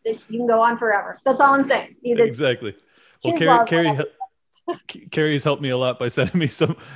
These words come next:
Speaker 2: some new yoga videos. Please keep that up. It's helped me. Um,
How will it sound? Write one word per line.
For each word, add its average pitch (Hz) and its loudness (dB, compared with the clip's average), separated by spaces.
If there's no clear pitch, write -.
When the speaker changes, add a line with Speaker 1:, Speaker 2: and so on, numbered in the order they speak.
Speaker 2:
some 131 -4
new 131 0
yoga 127 -2
videos. 127 -6
Please 160 2
keep 156 -2
that 143 2
up. 139 2
It's 131 -8
helped 135 0
me. 135 -6
Um, 117 -2